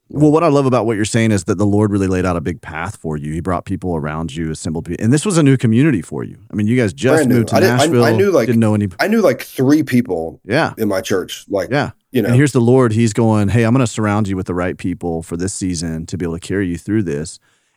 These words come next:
Speaker 1: And I think that, Jonathan, my theory is, is that goes back to something you said earlier, where you're naturally, your propensity is to be a hopeful person, future
Speaker 2: Mm-hmm.
Speaker 1: forward, th-, future thinking. And I honestly think there's an element of that that is, like,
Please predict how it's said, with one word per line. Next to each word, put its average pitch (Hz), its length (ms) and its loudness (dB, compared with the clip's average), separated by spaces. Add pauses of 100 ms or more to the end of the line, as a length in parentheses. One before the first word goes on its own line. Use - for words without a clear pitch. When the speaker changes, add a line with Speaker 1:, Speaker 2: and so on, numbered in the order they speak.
Speaker 1:
And 131 100 0
I 160 100 0
think 226 260 -4
that, - 180 2
Jonathan, 127 640 0
my 139 220 2
theory 165 380 4
is, 147 260 6
is 104 100 0
that 135 160 0
goes 120 180 2
back 113 220 0
to - 80 -10
something 117 300 -2
you 107 80 2
said 104 260 -2
earlier, 110 380 2
where 98 120 0
you're 107 420 2
naturally, 107 500 -2
your 107 120 0
propensity 113 540 -2
is 101 80 -2
to 101 60 -8
be 95 120 -2
a 90 60 -2
hopeful 95 380 -4
person, 127 560 -4 (180)
future 123 280 2
Speaker 2:
Mm-hmm. 117 100 0
Speaker 1:
forward, 104 400 0
th-, 101 160 -4
future 107 280 -4
thinking. 104 520 -6 (600)
And 151 120 0
I 147 40 0
honestly 170 400 2
think 139 220 2
there's 117 160 2
an 107 180 -2
element 143 360 4
of 131 80 2
that 131 340 0
that 113 220 0
is, 110 580 2 (100)
like, 101 200 0